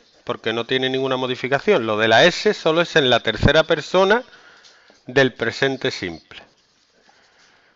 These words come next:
You ran. They ran. ¿Vale?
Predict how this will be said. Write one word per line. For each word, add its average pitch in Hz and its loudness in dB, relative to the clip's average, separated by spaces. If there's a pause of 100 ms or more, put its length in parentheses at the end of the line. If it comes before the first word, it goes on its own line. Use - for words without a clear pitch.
(160)
You 110 -8
ran. 202 2 (1300)
They 92 -6
ran. 87 -4 (1000)
¿Vale? 180 2